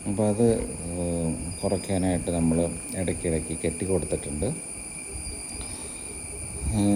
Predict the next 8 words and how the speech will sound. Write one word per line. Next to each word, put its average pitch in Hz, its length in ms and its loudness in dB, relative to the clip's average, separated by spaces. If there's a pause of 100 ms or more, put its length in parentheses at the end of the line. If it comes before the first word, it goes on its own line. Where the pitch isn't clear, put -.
(340)
ഇത് 107 160 8 (340)
നാല് 98 460 6
മീറ്റർ 90 280 2 (100)
പൈപ്പാണ് 82 500 2
ഇവിടെ 85 200 0
ഉപയോഗിച്ചിട്ടുള്ളത്. 82 720 0 (880)
ഇതിൽ 90 220 4 (1400)
ഒന്നേകാൽ 95 460 6